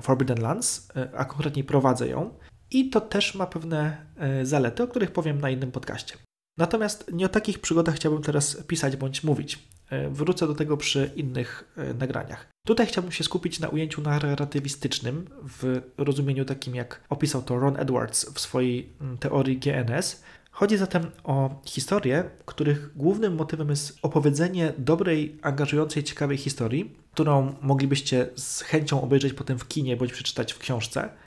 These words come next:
E, a to oznacza również bardzo mocne zaangażowanie w wątków postaci. To, żeby te postacie miały mocną motywację wejścia w tę przygodę i żeby ta przygoda jakoś ich zmieniała. Na lepsze bądź gorsze, to się okaże. Natomiast żeby ona nie postawała im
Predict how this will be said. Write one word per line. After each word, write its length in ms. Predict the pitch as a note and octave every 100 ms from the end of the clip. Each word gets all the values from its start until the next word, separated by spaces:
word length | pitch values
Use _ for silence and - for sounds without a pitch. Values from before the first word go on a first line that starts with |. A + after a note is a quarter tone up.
| - - -
E, 120 | C#3 -
a 120 | D3
to 280 | D3 - A#3+
oznacza 540 | E3+ D3 A2+ - E3
również 440 | C#3+ C#3 E3 - -
bardzo 240 | E3 E3
mocne 260 | D#3+ D#3 D3
zaangażowanie 680 | D3 C#3+ C#3 D3 D3 C#3+ C#3+
w 140 | C#3 C3
wątków 360 | C3+ C#3 C#3+ C3+
postaci. 480 | C3+ - A#2 - - - _
To, 140 | - D3
żeby 220 | C#3+ C#3+
te 120 | C#3+
postacie 500 | C#3+ C#3 D3+ C#3+ C#3+
miały 460 | C#3 C#3 D3+ E3 C3+
mocną 280 | C#3+ - B2+
motywację 520 | B2+ B2+ B2 - A#2+
wejścia 480 | A#2+ C#3 - - - - -
w 200 | - -
tę 140 | A#2
przygodę 460 | A#2 B2 - C3+ D3 - - - -
i 80 | C#3+
żeby 320 | E3 E3 D#3+
ta 180 | D#3+ A3
przygoda 400 | - E3+ C3+ C#3
jakoś 340 | C3 C#3 A#3+
ich 140 | - A#2
zmieniała. 480 | C3+ F3 C#3+ - - - _ -
Na 100 | B2
lepsze 300 | C3 C3+ D#3+
bądź 180 | C#3 B2+
gorsze, 440 | A2+ - C#3+ - -
to 80 | C#3
się 140 | -
okaże. 320 | F3 C3 A2 - _ -
Natomiast 420 | D3 D#3 C#3+ C#3+
żeby 240 | D3 C#3+
ona 200 | C#3+ E3
nie 80 | F#3
postawała 500 | E3 D3 C#3 D3+ D3+
im 260 | D3+ C3+